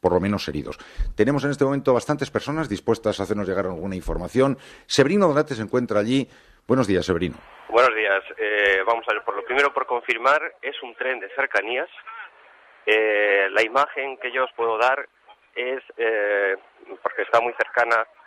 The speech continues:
Speaker 2: la de los autobuses que explotan en Israel. Entonces, son, es un convoy de trenes de cercanía y hay, eh, dos vagones reventados. Eh, es un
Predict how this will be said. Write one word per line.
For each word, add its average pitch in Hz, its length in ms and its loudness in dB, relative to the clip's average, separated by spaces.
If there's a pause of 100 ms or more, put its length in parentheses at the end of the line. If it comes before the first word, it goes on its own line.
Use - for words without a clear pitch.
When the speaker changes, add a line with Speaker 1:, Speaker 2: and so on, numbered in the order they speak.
(180)
Speaker 2:
la 110 120 2
de 113 100 0
los 107 180 -8
autobuses 117 680 -4 (120)
que 110 80 -4
explotan 107 460 -2
en 92 420 -2
Israel. 104 440 2 (960)
Entonces, 117 420 0 (240)
son, 120 300 2 (440)
es 107 200 2 (100)
un 104 640 -8
convoy 120 480 2 (300)
de 98 140 -10
trenes 117 280 -2
de 104 100 -8
cercanía 123 520 2 (680)
y 117 100 4
hay, 135 260 2 (400)
eh, 104 260 -4
dos 135 180 2
vagones 131 400 -2 (260)
reventados. 107 640 -2 (520)
Eh, 98 220 -2
es - 140 -8
un 110 220 -6